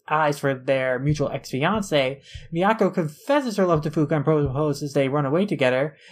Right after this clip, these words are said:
and Fuka agrees on one condition. Miyako must make her say, "I'm happy," in fourteen days. With conniving nobles, strange diseases, and magical rituals pulling them apart, can Miyako win the wilderness's heart? A tentative bud blossoms of this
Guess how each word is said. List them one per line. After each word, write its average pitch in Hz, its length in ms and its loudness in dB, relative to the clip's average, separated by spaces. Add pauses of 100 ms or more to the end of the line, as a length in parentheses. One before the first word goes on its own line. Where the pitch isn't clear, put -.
and 156 120 -2
Fuka 190 220 2
agrees 156 240 2
on 127 160 0
one 147 220 0
condition. 214 540 0
Miyako 147 340 0
must 139 200 -2
make 139 160 -4
her 151 60 -2
say, 151 160 0
"I'm 147 240 -2
happy," 156 280 0
in 160 80 -8
fourteen 160 520 -4
days. 123 520 0 (300)
With 170 140 0
conniving 170 440 2
nobles, 175 340 0
strange 160 240 -2
diseases, 165 420 -2
and 131 140 -2
magical 151 320 -2
rituals 170 280 -4
pulling 165 140 -2
them 139 100 -2
apart, 196 380 0
can 139 160 0
Miyako 139 440 -2
win 147 180 0
the 151 100 0
wilderness's 135 460 -8
heart? 254 280 2
A - 80 -2
tentative 170 440 -6
bud 175 320 2
blossoms 170 440 0
of 151 100 -2
this 143 240 0